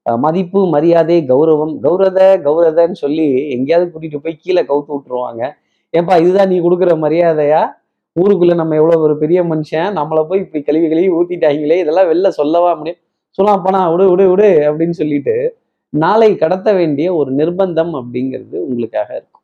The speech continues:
அடுத்து இருக்கிற மிதுனராசி நேர்களை பொறுத்தவரை காலையில சோம்பேறித்தனம் ரொம்ப ஜாஸ்தி வந்துடும். இந்த "அப்புறம் செஞ்சுக்கலாம்", இல்ல, அஹ், "கொஞ்ச நாள் கழிச்சு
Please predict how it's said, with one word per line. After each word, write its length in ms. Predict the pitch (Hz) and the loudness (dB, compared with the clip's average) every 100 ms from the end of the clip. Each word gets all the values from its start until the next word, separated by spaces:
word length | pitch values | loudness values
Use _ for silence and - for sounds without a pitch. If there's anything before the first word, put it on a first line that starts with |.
| _ _ _ _ _ | _ _ _ _ _
அடுத்து 300 | - 208 214 | -2 0 2
இருக்கிற 500 | 196 170 185 185 190 | 2 4 4 4 4
மிதுனராசி 640 | 190 175 214 214 208 196 | 2 2 2 4 2 0
நேர்களை 380 | 180 175 185 170 | -2 0 0 0
பொறுத்தவரை 320 | 170 175 208 | 0 -2 -2
காலையில 280 | 208 214 254 | 0 2 2
சோம்பேறித்தனம் 840 | - 349 403 339 269 226 185 175 | 0 -2 0 2 2 2 -2 -2
ரொம்ப 220 | 151 131 139 | -2 -6 -4
ஜாஸ்தி 340 | 127 131 - | -4 -4 -6
வந்துடும். 420 | 127 107 104 147 _ _ _ _ | -6 -6 -6 -8 _ _ _ _
இந்த 220 | - 135 | -6 -2
"அப்புறம் 260 | 131 170 175 | 0 0 -4
செஞ்சுக்கலாம்", 540 | 170 147 139 123 123 120 - _ | -4 -6 -6 -6 -6 -8 -12 _
இல்ல, 220 | - 127 127 131 131 135 - - | -6 -2 0 -2 -4 -8 -10 -10
அஹ், 180 | 127 123 | -10 -6
"கொஞ்ச 180 | 131 139 | -4 -2
நாள் 240 | 139 160 | -2 -2
கழிச்சு 260 | 156 143 | 0 -4